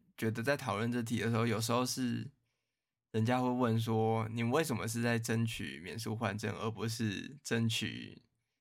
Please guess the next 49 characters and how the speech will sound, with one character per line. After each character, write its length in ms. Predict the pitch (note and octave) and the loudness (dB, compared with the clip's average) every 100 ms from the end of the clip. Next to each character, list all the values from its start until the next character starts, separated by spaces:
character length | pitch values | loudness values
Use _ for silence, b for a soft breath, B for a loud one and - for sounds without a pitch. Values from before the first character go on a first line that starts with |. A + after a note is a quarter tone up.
| - | -10
身 220 | - A#2 | -2 2
份 180 | A#2 A2+ | 4 4
证 200 | A2+ A2 | 4 2
件 200 | A2 G#2 | 2 0
上 340 | A2 G#2+ G2 F2+ F2 B2+ A2+ | 0 -2 -2 -6 -12 -12 -2
完 180 | A2 | 0
全 180 | A#2 A2+ | 2 0
不 80 | G#2 | 2
要 140 | G#2+ | 2
写 160 | A2 A2+ | 2 -2
性 240 | A2 F2+ G2 | -6 -8 -12
别？” 160 | - - _ _ _ _ _ _ _ _ _ _ _ _ _ _ _ _ _ _ _ - | -18 -20 _ _ _ _ _ _ _ _ _ _ _ _ _ _ _ _ _ _ _ -4
然 140 | A2 | 2
后 540 | A#2 G#2+ G#2+ - - - _ - | 4 4 4 0 -6 -18 _ -6
我 160 | A#2 A#2 A2+ - | -2 -2 -2 -6
自 100 | D3+ | 2
己 180 | A#2+ G2+ | 2 2
有 120 | F#2+ | -4
一 60 | F2 | -6
个 180 | A2 A2 A2+ _ _ - | -2 -2 -4 _ _ -12
比 120 | A#2 | -4
较 100 | D3 | -2
简 240 | E3+ A2+ | 0 0
短 260 | A#2+ F#2+ A2+ | 0 -2 -4
回 180 | A2 G#2+ | -4 -2
答， 200 | G2 C#3+ | -2 -4
是： 140 | - | -4
我 280 | D#3+ A2 A2+ | -4 -2 -4
觉 200 | - F#2 | -4 -4
得 360 | A#2 C3 B2 - _ _ _ _ _ | 0 0 -2 -8 _ _ _ _ _
你 140 | - A2 | -2 0
争 220 | A#2 E3 | 2 0
取 140 | - | 0
完 220 | A2+ G2+ A#2+ | 0 0 -2
全 220 | A#2 A2+ | 0 2
不 80 | A#2 | 2
要 140 | C3+ | 0
写 200 | B2 - | -2 -4
性 280 | A2 A#2+ A2+ | -4 0 -2
别， 320 | - - - - _ _ _ - | -2 -10 -14 -16 _ _ _ -6
对 200 | D3+ A#2+ | 2 2
现 280 | A2+ C3 A2+ | 4 2 2
在 180 | A2+ A2 | 2 2
这 160 | A#2 | 0
个 140 | G#2 A2 | 0 0
社 200 | - A#2 | 0 0
会 120 | A2 | 0
来 160 | G2 | -2
说， 420 | A2 A2 G2+ G2+ | -2 -6 -8 -8